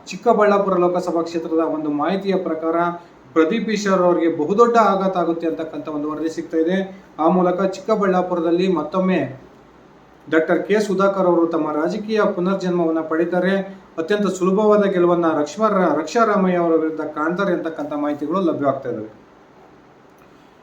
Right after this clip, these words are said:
ಇನ್ನ ಬಹು-, ಬಹು ನಿರೀಕ್ಷೆಯ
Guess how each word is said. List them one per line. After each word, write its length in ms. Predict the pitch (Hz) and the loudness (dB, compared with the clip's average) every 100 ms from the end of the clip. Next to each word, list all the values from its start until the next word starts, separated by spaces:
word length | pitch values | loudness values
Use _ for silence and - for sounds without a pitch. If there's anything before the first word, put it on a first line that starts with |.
| - | -4
ಇನ್ನ 140 | 175 202 190 135 127 - - - - - - - - - 113 | 0 4 4 4 -2 -12 -20 -20 -20 -20 -20 -20 -20 -12 -8
ಬಹು-, 260 | 110 135 160 | -4 -2 -2
ಬಹು 300 | 131 135 247 | 0 2 4
ನಿರೀಕ್ಷೆಯ 540 | 240 233 - 226 214 | 4 2 0 0 4